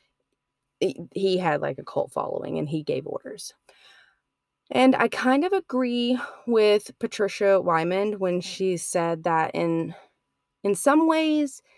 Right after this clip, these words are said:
it doesn't add up, but in other ways,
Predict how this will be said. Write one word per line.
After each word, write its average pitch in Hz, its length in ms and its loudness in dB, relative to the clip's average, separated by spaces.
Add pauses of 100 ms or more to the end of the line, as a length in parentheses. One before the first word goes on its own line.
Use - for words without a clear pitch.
(580)
it 185 160 4
doesn't 170 320 2
add 151 160 0
up, - 260 -2 (1300)
but 175 420 2 (340)
in 180 480 -2 (120)
other 226 260 4
ways, 214 500 2